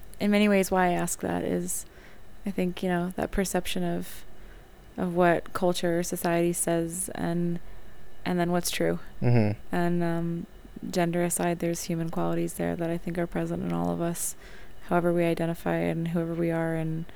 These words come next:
Speaker 1: um, yeah, I, I appreciate that
Speaker 2: Mm-hmm.
Speaker 1: so much 'cause I think it is. And yeah, as a female, as a woman, I would say, like, there's comfort in, in men that are willing to express emotion and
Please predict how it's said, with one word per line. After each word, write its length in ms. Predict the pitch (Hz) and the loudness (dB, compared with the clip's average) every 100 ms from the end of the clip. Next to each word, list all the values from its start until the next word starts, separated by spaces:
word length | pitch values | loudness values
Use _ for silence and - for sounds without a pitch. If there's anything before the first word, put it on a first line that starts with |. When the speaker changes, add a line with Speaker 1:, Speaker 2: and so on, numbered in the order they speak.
| - - - - - - | -14 -20 -20 -18 -12 -4
Speaker 1:
um, 540 | 175 165 165 165 185 - - - - - - - - - | -2 0 -2 -4 -6 -8 -4 -2 -2 -2 -6 -8 -12 -4
yeah, 220 | 190 180 160 | 2 2 2
I, 40 | |
I 180 | 165 175 | 0 2
appreciate 480 | 180 185 165 170 170 | 0 -2 -4 -4 -4
that 240 | 165 170 - - - 131 | -4 -2 -6 -8 -4 0
Speaker 2:
Mm-hmm. 240 | 120 113 113 | 2 2 0
Speaker 1:
so 240 | - 175 | -2 0
much 300 | 165 - - | 0 -2 -6
'cause 260 | - 170 - | -4 -4 -4
I 80 | 180 | -4
think 240 | 180 165 | -4 -2
it 100 | 170 | 0
is. 220 | 170 185 | 0 -2
And 240 | 175 165 170 - - - - - - - - - - | -2 -2 -2 -4 -8 -8 -10 -12 -14 -18 -18 -18 -4
yeah, 320 | 185 165 156 - - - - | 4 4 2 -6 -12 -10 4
as 200 | 185 175 180 | 6 6 4
a 40 | |
female, 460 | - 180 175 170 170 | 4 4 6 6 6
as 240 | 170 175 | 4 6
a 40 | 180 | 6
woman, 240 | 175 170 | 6 6
I 80 | 165 | 4
would 160 | 170 | 2
say, 180 | - 170 | 2 2
like, 320 | 165 160 - - - - - - - - - - | 2 0 -2 -6 -6 -6 -8 -10 -14 -16 -18 -8
there's 320 | - 185 185 | 4 6 6
comfort 460 | - 175 180 175 - - | 4 0 2 2 0 -2
in, 380 | 170 165 165 165 - - - | -2 0 -2 -4 -10 -20 -8
in 200 | - 175 | 0 2
men 220 | 170 165 165 | 4 4 2
that 120 | 160 | 2
are 80 | 160 | 2
willing 240 | 165 160 | 2 0
to 100 | 165 | 0
express 520 | 160 - - 165 - | -4 -4 0 0 0
emotion 400 | 170 170 175 180 | -2 -2 -2 -2
and 320 | 175 175 175 | 0 0 0